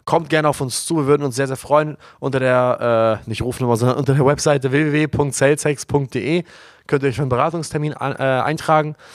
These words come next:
An alle da draußen, die sich noch nicht ganz sicher sind, ob ihre Fähigkeiten ausreichen, um das Geld zu verlangen, was man da draußen verlangt. Es ist kein Problem, es ist kein Meister vom Himmel gefallen, man kann immer an seinen Fähigkeiten feilen, man kann sich immer fortbilden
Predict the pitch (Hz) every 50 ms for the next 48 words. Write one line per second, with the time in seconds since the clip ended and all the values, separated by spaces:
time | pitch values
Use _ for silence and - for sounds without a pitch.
0 | - - - 131 156 185 190 180 175 170 160 147 156 170 170 - - 139 127 143
1 | 151 156 156 160 190 208 - - 220 202 180 214 214 214 170 160 147 - - 175
2 | 170 170 160 160 151 156 - - 185 196 175 - - 160 143 139 120 127 120 135
3 | 190 226 - - - 135 120 117 107 - 120 - 151 156 165 156 143 - - 151
4 | 160 147 - 143 - 139 131 139 151 151 139 123 131 135 - - 143 131 120 120
5 | 131 - 123 117 120 123 127 - - 117 - 120 156 226 226 160 - - - _
6 | _ - - - - - _ _ _ _ _ _ _ _ _ _ _ _ _ _
7 | _ _ _ _ _ _ _ _ _ 135 120 120 117 - 143 180 175 170 190 175
8 | 170 160 151 131 123 - 135 147 165 170 170 170 - 160 139 156 160 165 165 151
9 | 151 143 - 151 147 147 131 123 110 113 113 - 143 165 170 160 160 151 156 151
10 | 139 - 147 143 139 - - 143 123 - 120 - 131 123 123 123 120 113 - 117
11 | 110 107 110 139 156 147 - - 139 135 127 - 135 123 120 123 120